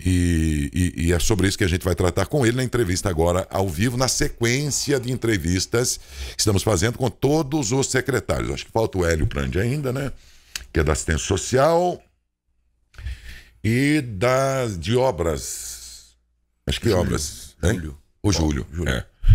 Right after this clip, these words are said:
Speaker 1: Depois, com isso, a gente completa o secretariado todo. Por quê? Porque a gente tá trazendo ao conhecimento de vocês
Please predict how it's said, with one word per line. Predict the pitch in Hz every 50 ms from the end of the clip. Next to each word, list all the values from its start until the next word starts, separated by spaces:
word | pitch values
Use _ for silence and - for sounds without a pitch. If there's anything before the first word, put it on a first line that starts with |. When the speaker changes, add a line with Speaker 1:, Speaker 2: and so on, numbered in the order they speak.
| - -
Speaker 1:
Depois, | - 90 87 - 101 -
com | - 127 117
isso, | 101 98 - 110
a | 95
gente | 95 101 -
completa | - 120 120 117 - 98 87 90 95 92 - 90
o |
secretariado | 85 - 98 - 95 87 82 - 90 87 90 107 107 135
todo. | - - - 117 127 139 127 - - - - - - - - - - - - - -
Por | - 147 131
quê? | - - 127 117 120
Porque | - - 131 113 - -
a | 110 104
gente | 90 110 113 - -
tá | - - 110 110 104 90
trazendo | - - - 120 113 110 95 - 139 160 147 135
ao | 131
conhecimento | - 117 107 98 85 - 90 90 90 80 -
de | 76
vocês | 76 80 80 - - 120 127 135 107 82 -